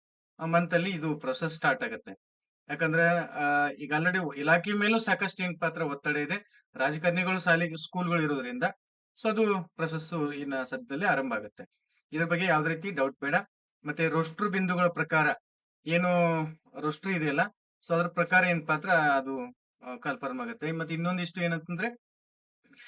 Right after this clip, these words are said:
ಇಲ್ಲಿವರೆಗೆ ನೋಟಿಫಿಕೇಶನ್ ಯಾಕೆ ಆಗಿಲ್ಲ ಅಂತಂದ್ರೆ, ಆ, ಇಲ್ಲಿ ಒಂದಿಷ್ಟು ಸಮಸ್ಯೆ ಏನಂತಂದ್ರೆ ಈ ಒಳ ಮೀಸಲಾತಿ ಸಮಸ್ಯೆ ಇತ್ತು. ಆ, ಈಗ ಎಸ್ ಸಿ, ಆ, ಕೆಟಗರಿ ಏನಿದೆ ಅಲ್ಲ, ಅಲ್ಲಿ ಎ, ಬಿ, ಸಿ ಅಂತೇಳಿ ಮಾಡಿದ್ರು.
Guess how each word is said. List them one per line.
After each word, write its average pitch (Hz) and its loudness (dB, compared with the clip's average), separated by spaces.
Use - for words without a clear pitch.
ಇಲ್ಲಿವರೆಗೆ 202 4
ನೋಟಿಫಿಕೇಶನ್ 202 -2
ಯಾಕೆ 185 4
ಆಗಿಲ್ಲ 170 2
ಅಂತಂದ್ರೆ, 160 -2
ಆ, 170 2
ಇಲ್ಲಿ 185 0
ಒಂದಿಷ್ಟು 190 -2
ಸಮಸ್ಯೆ 180 -2
ಏನಂತಂದ್ರೆ 175 -2
ಈ 156 -6
ಒಳ 165 4
ಮೀಸಲಾತಿ 202 0
ಸಮಸ್ಯೆ 165 0
ಇತ್ತು. - -10
ಆ, 156 8
ಈಗ 156 -2
ಎಸ್ 147 -4
ಸಿ, 214 0
ಆ, 170 4
ಕೆಟಗರಿ 190 0
ಏನಿದೆ 170 2
ಅಲ್ಲ, 139 2
ಅಲ್ಲಿ 190 2
ಎ, 196 4
ಬಿ, 202 -2
ಸಿ 214 2
ಅಂತೇಳಿ 185 0
ಮಾಡಿದ್ರು. 170 0